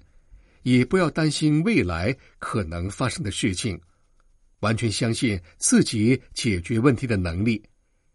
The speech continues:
遇到失败和困难，不会犹豫地向他人求助，认为自己在尊严上与他人平等，同时接受某些才能、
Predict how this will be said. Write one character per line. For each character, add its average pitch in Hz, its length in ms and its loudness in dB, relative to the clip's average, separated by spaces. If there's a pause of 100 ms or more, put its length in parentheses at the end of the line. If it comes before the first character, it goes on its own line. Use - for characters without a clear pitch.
(200)
遇 180 120 0
到 151 280 0
失 - 200 -4
败 185 140 0
和 139 160 -2
困 180 260 0
难， 90 260 -4 (420)
不 131 100 -2
会 113 180 2
犹 90 240 0
豫 220 160 2
地 98 160 -2 (120)
向 - 240 -6
他 139 160 -4
人 107 140 0
求 101 320 -4
助， 101 300 -4 (720)
认 113 180 0
为 104 120 0
自 123 180 2
己 90 320 -6 (200)
在 110 340 0
尊 220 240 2
严 110 160 2
上 95 260 -2 (220)
与 123 200 4
他 170 180 -2
人 160 160 2
平 151 340 0
等， 80 260 0 (560)
同 120 220 0
时 107 280 -2 (220)
接 165 180 2
受 127 300 2
某 110 240 0
些 139 280 0
才 131 340 -2
能、 113 320 0